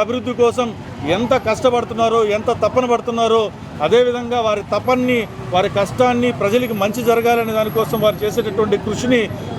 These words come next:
గుర్తించి రేపు ఎప్పుడు ప్రజ-, ఎప్పుడు కూడా కూటమి ప్రభుత్వానికి వారికి అండగా నిలబడాలని కూడా వ్యాపారస్తుల్ని, ప్రజల్ని కోరుకోవడం జరిగింది. ముఖ్యంగా చివరిగా ఒక మాట చెప్పాలి అంటే రోజు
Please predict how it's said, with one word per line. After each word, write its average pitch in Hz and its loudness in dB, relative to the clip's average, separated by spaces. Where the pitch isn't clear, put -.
గుర్తించి 262 2
రేపు 254 4
ఎప్పుడు 254 -2
ప్రజ-, 208 4
ఎప్పుడు 277 2
కూడా 254 4
కూటమి 233 -2
ప్రభుత్వానికి 220 -2
వారికి 208 0
అండగా 240 2
నిలబడాలని 226 0
కూడా 220 4
వ్యాపారస్తుల్ని, 208 0
ప్రజల్ని 190 -2
కోరుకోవడం 180 -2
జరిగింది. 170 -4
ముఖ్యంగా 240 4
చివరిగా 240 4
ఒక 170 2
మాట 226 0
చెప్పాలి 233 2
అంటే 233 2
రోజు 226 4